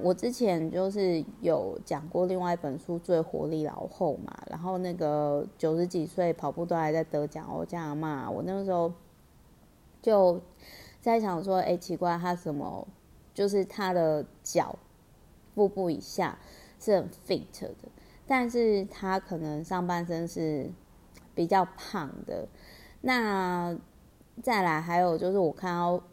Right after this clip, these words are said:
之前啊，我有一些跑马拉松的朋友也真的就是说，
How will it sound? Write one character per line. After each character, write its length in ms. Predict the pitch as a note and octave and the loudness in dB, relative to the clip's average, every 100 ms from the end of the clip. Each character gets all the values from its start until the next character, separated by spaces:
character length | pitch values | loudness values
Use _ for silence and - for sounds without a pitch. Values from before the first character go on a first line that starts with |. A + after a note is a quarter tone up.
| - - - - - | -20 -20 -20 -20 -14
之 180 | - G3 | -4 -4
前 300 | - F#3+ D3+ | 0 2 2
啊， 220 | - - | -2 -10
我 160 | - F#3 | 0 4
有 100 | F#3 | 6
一 80 | F3 | 4
些 480 | F3+ F3+ E3+ E3 E3 | 2 2 4 4 2
跑 160 | - E3+ | 0 -2
马 100 | E3 | 0
拉 280 | D#3+ E3 F3 | 0 0 -2
松 180 | F3 | -4
的 60 | D#3+ | -6
朋 160 | D#3+ F3 | -4 -4
友 120 | D3+ | -2
也 140 | D#3+ | -4
真 280 | D#3+ F3 F3 | -2 -2 0
的 40 | |
就 160 | E3 E3+ | 0 0
是 180 | E3+ F3 | 0 0
说， 300 | F3 D#3+ | 2 2